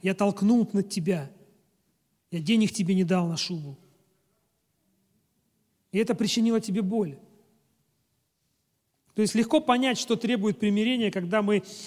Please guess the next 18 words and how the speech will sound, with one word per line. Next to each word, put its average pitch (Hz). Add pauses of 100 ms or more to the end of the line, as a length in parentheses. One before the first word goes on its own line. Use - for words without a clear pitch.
(200)
э, 185
делаем 214
все 220
абсолютно 208
правильно. 165 (760)
И, 196
вернее, 220
неправильно, 202
да, 202
то 202
есть 180
какие-то, 208 (260)
ну, 226
яркие 220
вещи, 202
там, 151
не 165
знаю, 151